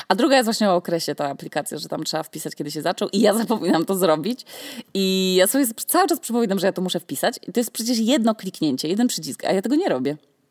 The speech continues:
To tak jak, y, z mailem, który trzeba wysłać, nie? Że nic nas to nie kosztuje,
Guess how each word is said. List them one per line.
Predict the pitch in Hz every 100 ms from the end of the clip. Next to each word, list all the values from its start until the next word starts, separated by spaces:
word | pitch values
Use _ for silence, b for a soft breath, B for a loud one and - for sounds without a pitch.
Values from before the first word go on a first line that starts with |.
| -
To | 233
tak | 381 330
jak, | 320 - 269 269 247 208
y, | 196
z |
mailem, | 226 196 151
który | 143 147 135
trzeba | - 143
wysłać, | 139 160 - -
nie? | 151 170
Że | 175 170
nic | - 160 196 285 254
nas | 226
to | 202
nie | 196
kosztuje, | 160 - 220 214